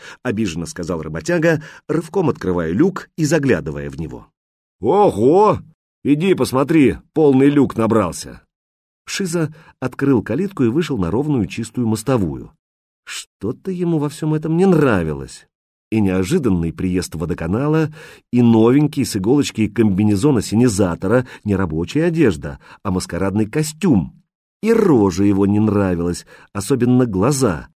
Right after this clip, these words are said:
злые, как у большинства его друганов. Но Шиза не был ни советником, ни аналитиком, он был обычным быком, бойцом, в чьи функции мыслительная работа не входит.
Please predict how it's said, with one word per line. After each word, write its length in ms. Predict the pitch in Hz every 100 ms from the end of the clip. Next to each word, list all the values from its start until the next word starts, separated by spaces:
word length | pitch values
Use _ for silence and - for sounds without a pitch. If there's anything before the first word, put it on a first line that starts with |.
| _ _
злые, 560 | - 92 95 113 180 135
как 200 | 92 87
у 40 |
большинства 600 | 101 113 - 127 - 95
его 200 | 104 110
друганов. 640 | 139 135 165 135 92 80 - _ _ _ _ _
Но 260 | - 139 208
Шиза 480 | 202 - 208 165 175
не 200 | 180 175
был 220 | 139 131
ни 180 | 120 185
советником, 680 | 185 85 139 185 151 151 123
ни 60 |
аналитиком, 720 | 101 85 95 160 135 131 117 104 - - -
он 200 | 214 135
был 140 | 104
обычным 600 | 87 120 165 - 131 117
быком, 560 | 92 113 - 98 78 - _ _ _
бойцом, 600 | 87 95 90 - 175 185
в 40 | -
чьи 200 | - 87
функции 560 | - 190 185 - 139
мыслительная 720 | 117 110 - 156 196 175 165
работа 320 | 151 143 143
не 120 | 82 113
входит. 540 | - 78 67 67 _